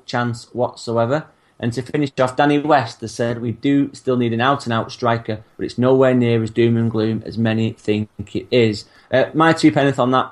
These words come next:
I've said already about, I think we're a decent team, just missing that little edge. Um, maybe we've found it now. Confidence boosting win over a good team with good, good players such as Wolverhampton Wanderers could do a miracle for us. I mean,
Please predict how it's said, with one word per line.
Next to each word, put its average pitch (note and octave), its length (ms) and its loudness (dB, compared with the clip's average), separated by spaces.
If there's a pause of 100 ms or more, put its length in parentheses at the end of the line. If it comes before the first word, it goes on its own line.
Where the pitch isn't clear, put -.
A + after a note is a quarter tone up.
I've A#2+ 100 -4
said B2+ 140 0
already A#2+ 300 2
about, A#2 240 2
I B2 80 0
think A#2 160 -6
we're A2 140 -2
a A2+ 60 -4
decent A#2 360 -4
team, A2 300 -2
just G#2+ 160 -8
missing A2+ 240 -4
that - 160 -2
little A2 240 0
edge. A2 320 -4 (260)
Um, G#2+ 460 0 (200)
maybe A2+ 220 2
we've A2+ 160 -2
found C3 320 2
it - 100 -2
now. B2+ 300 -2 (560)
Confidence C3 380 -2
boosting B2+ 400 -2
win C3+ 120 0
over C3 280 2
a C3 40 4
good B2+ 220 0
team C3+ 320 0
with A#2+ 160 -2
good, B2+ 240 -6
good - 180 -2
players C3 320 2
such - 140 -10
as B2 100 -10
Wolverhampton B2+ 520 -2
Wanderers B2+ 320 -2
could A2+ 140 -8
do C3 220 -2
a B2 140 4
miracle C3 380 2
for A2+ 160 -2
us. A2 80 -2
I - 20 0
mean, A#2 240 2